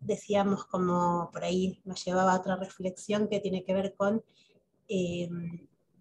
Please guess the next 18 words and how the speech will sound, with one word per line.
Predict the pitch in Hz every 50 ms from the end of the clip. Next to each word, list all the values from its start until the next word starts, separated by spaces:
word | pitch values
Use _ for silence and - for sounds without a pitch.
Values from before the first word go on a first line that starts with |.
| _ _ _ _ _ _ _ _ _ _
estos | - 233 - - - -
cambios. | - - - 180 180 180 170 165 170 - - - -
Sabemos | _ - - - 190 185 180 202 220 233 240 269 - -
que | - -
se | - 180 180
dieron | 196 196 202 196 190
de | 185 175
manera | 175 175 180 190 190 202 185 175
abrupta. | 165 185 185 202 - - _ - - - _ _ _ _ _
Tuvimos | - 170 180 180 180 170 -
que | - - 180
salir | - - 175 175 185 190 190
a | 180
responder | 180 - - - _ - 185 180 185 180 185 202 226 - - - - _ - - _ _ _
sin | - - - 185 180 175
pre-, | - 185 170 165 165 170 165 - _ _
sin | _ - 180 170
previsión. | 156 175 165 165 165 - - - 214 220 214 208 208 214 214 -